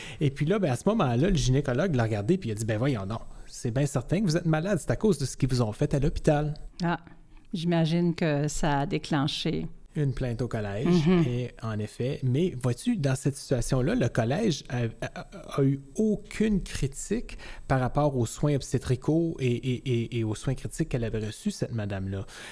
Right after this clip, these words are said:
Speaker 1: Donc là, la dame, elle, elle s'est ramassée avec une plainte, euh, qui n-, qui, qui n'a pas été retenue. Puis,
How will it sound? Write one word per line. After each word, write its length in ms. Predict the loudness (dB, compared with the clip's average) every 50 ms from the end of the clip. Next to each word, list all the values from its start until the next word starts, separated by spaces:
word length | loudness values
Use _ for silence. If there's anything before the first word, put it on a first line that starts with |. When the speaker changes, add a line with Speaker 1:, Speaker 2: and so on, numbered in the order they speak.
| -14 -8 -6 -2
Speaker 1:
Donc 300 | 0 0 0 0 0 0
là, 100 | 0 2
la 180 | 2 2 2
dame, 360 | 4 4 4 6 6 6 6 6 6
elle, 240 | 4 4 4 0 -2 -6 -12 -16 -16 -16 -16 -18 -18 -18 -20 -20 -20 -6 0 2
elle 120 | 2 2
s'est 160 | 4 2 2
ramassée 520 | 4 4 4 4 4 4 2 2 2 2 4
avec 380 | 4 4 4 2 0 -4 -12 -16 -16 -4 0 0
une 160 | 2 2 2
plainte, 580 | 2 2 2 4 2 2 0 -2 -4 -8 -14 -18 -18 -16 -12 -6 -4
euh, 200 | -2 -2 -2 -2 -4 -8 -16 -20
qui 220 | -18 -4 0 2
n-, 220 | 2 2 2 0 -2 -4 -10
qui, 220 | -6 -4 -4 -4
qui 160 | -2 -2 0
n'a 140 | 0 0 0
pas 180 | 4 4 4 4
été 260 | 4 2 2 0 2
retenue. 560 | 2 0 -2 -2 -2 0 0 2 2 2 0 -2 -4 -12 -18 -18 -16 -14 -12
Puis, 140 | -12 -12 -10